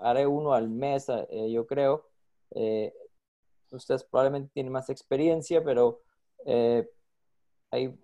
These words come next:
cuando salió esa, e-, ese fluido que se vio por este lado, pero pienso yo que puede haber habido, puede haber habido una, una, las, las burbujas se comportaron bien, aquí me van a matar ustedes por quitar el endotelio, pero no puedo, legalmente no puedo ofrecérselo a otro paciente.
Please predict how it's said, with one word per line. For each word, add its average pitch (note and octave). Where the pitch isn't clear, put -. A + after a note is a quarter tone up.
cuando C3
salió C#3
esa, D#3
e-, -
ese C3+
fluido D#3+
que -
se E3
vio D#3
por D3+
este D#3
lado, D#3
pero C3+
pienso C#3+
yo C3+
que C3
puede C#3
haber C3+
habido, C#3
puede D3
haber D#3+
habido E3+
una, C3+
una, C3
las, A2+
las C3
burbujas C3
se C#3+
comportaron C#3+
bien, E3
aquí -
me C#3+
van C#3
a C#3
matar C3+
ustedes C#3
por A#2+
quitar B2+
el C3
endotelio, C#3+
pero A#2
no B2
puedo, B2+
legalmente C3+
no B2+
puedo B2+
ofrecérselo B2
a A#2+
otro B2
paciente. D#3+